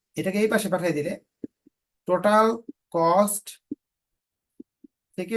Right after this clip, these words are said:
ভিসি কে বাদ দিতে হবে। টোটাল কস্ট প্রশ্নে দেয়া আছে, ধরি আমরা টোটাল কস্ট যে কোনো একটা ধরতে পারবো। এখানে যে তিনটা আছে, তিনটার মাঝে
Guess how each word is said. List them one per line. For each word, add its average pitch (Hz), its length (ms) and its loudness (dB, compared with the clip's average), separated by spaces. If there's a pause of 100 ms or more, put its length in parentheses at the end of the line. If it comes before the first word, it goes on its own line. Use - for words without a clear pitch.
ভিসি 196 220 0
কে 214 120 -4
বাদ 190 160 4
দিতে 208 160 -8
হবে। - 140 -12 (1600)
টোটাল 214 300 4 (200)
কস্ট 202 260 6 (100)
প্রশ্নে 196 320 0
দেয়া 185 220 4
আছে, - 160 -8 (400)
ধরি 190 260 0
আমরা 214 220 2
টোটাল 190 260 2
কস্ট 170 200 -4
যে 277 80 -2
কোনো 240 140 -2
একটা 202 200 2
ধরতে 165 220 -4
পারবো। 104 180 -8 (1300)
এখানে 202 220 0
যে - 60 -2 (140)
তিনটা 254 300 4
আছে, 247 160 6 (1400)
তিনটার 214 420 2
মাঝে 208 200 0